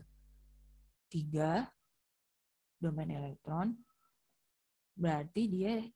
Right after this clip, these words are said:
hibridisasinya itu S P dua. Nah, untuk N sendiri, karena ini sama-sama atom pusat kan, seperti yang tadi di yang kedua ini, tentukan apakah dia atom pusat atau bukan. Jika iya, tentukan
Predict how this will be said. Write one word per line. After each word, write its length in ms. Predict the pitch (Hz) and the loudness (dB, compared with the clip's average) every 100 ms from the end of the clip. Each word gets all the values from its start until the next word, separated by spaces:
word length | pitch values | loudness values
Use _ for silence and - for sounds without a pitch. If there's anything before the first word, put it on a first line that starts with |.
| _ | _
hibridisasinya 880 | 185 170 170 156 160 165 165 160 156 | 8 12 12 12 8 8 8 6 4
itu 160 | 165 233 | 6 6
S 160 | 175 165 | 10 10
P 160 | - 185 | 10 10
dua. 320 | 196 190 165 - _ _ _ _ - | 12 12 10 4 _ _ _ _ -2
Nah, 160 | 160 156 | 4 4
untuk 160 | 160 170 | 4 2
N 160 | 185 175 | 4 6
sendiri, 480 | 214 233 175 185 - - _ | 8 8 8 6 2 -14 _
karena 240 | - 202 | 8 10
ini 160 | 202 202 | 10 8
sama-sama 400 | 208 196 185 185 | 6 6 4 2
atom 240 | 185 175 | 2 2
pusat 240 | 202 - 175 - | 6 6 4 2
kan, 240 | 147 143 175 | 0 2 2
seperti 560 | - - 165 - 175 | 0 0 -4 0 0
yang 80 | 165 | 2
tadi 480 | 165 156 151 151 147 - _ | 2 0 2 0 0 -6 _
di 400 | - 151 147 143 | -4 0 2 0
yang 160 | 139 139 | 0 -2
kedua 240 | 151 147 | 0 0
ini, 320 | 127 131 156 220 - - - - - - | 0 0 2 0 -2 -16 -16 -20 -20 -10
tentukan 400 | 180 175 175 190 | -6 -2 2 2
apakah 240 | 185 - 170 | 2 2 4
dia 160 | 160 160 | 4 4
atom 160 | 156 | 2
pusat 160 | 165 160 | 2 -2
atau 80 | 160 | -2
bukan. 480 | 147 - 151 226 - | -6 0 2 2 -2
Jika 240 | - - 147 | -4 0 2
iya, 80 | 170 | 2
tentukan 320 | 180 170 | 2 2